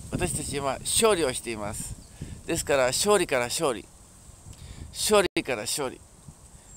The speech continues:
悪魔に打ち勝ち、そしてその勝利を、えー、拡大する必要があります。エルティーエルは過激派ですか？過激派といってもですね、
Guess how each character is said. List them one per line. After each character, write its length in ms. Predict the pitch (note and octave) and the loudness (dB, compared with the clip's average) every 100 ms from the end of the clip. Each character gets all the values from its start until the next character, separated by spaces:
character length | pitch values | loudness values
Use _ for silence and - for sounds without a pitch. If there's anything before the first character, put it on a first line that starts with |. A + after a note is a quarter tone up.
| - - | -12 -4
悪 220 | - E3 | -2 0
魔 100 | D#3+ | -2
に 100 | C3+ | 0
打 120 | A#2+ | -4
ち 80 | - | -2
勝 140 | F3+ | 0
ち、 220 | F3 B2 - - - | 0 -4 -10 -20 -16
そ 140 | - D#3 | -10 -8
し 60 | |
て 140 | - D#3+ | -6 -4
そ 140 | F3 | 0
の 80 | E3 | 0
勝 320 | D#3 - G3+ | 2 4 4
利 140 | D#3+ | 4
を、 160 | A2+ - - - - - - - - | 0 -2 -10 -20 -20 -20 -20 -20 -12
え 140 | E2 | -12
ー、 40 | F2 | -10
拡 240 | - D#3+ | -6 2
大 220 | D#3 D#3+ | 6 6
す 160 | D3+ D#3 | 4 -4
る 100 | D3+ | -4
必 240 | - - | -4 -2
要 80 | D3 | 0
が 120 | C#3+ | 4
あ 40 | D3+ | 4
り 100 | C#3 | 4
ま 140 | A#2 | -2
す。 220 | A2 - - - - - - - - - - - - - - - - | -4 -10 -14 -20 -20 -20 -20 -20 -20 -20 -20 -20 -18 -18 -16 -16 -8
エ 80 | - | -6
ル 120 | D#3 | -2
テ 100 | E3+ | 2
ィ 40 | |
ー 20 | F3 | 4
エ 20 | |
ル 80 | D3+ | 4
は 100 | B2+ | 2
過 180 | - C#3 | 0 -4
激 240 | D#3 D#3+ | -2 -4
派 140 | D#3 | -2
で 120 | D3+ D#3 | -2 -4
す 100 | - | -4
か？ 160 | A2+ - - - - - - - - - - - - - - - | -8 -10 -16 -18 -20 -18 -16 -16 -12 -12 -12 -16 -18 -18 -18 -18
過 180 | - - | -16 -14
激 280 | C3 E3 - | -8 -8 -6
派 260 | E3+ E3+ E3 | -4 -4 -2
と 60 | |
い 60 | D#3+ | -4
っ 40 | |
て 140 | D3 D#3+ | -2 -2
も 140 | C#3+ | -2
で 100 | A2+ | -2
す 120 | G#2+ | -6
ね、 360 | G2+ A#2 A2+ | -6 -2 -2